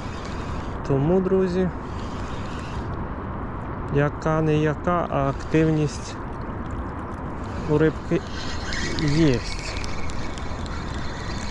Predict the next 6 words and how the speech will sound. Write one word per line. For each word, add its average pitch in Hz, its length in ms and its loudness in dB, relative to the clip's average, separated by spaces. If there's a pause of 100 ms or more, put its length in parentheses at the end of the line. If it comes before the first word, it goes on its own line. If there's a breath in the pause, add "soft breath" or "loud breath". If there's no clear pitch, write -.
(880)
Тому, 180 220 4
друзі, 196 400 6 (1400)
надія 170 420 6
є, 175 200 8
що 170 240 0
ми 170 180 6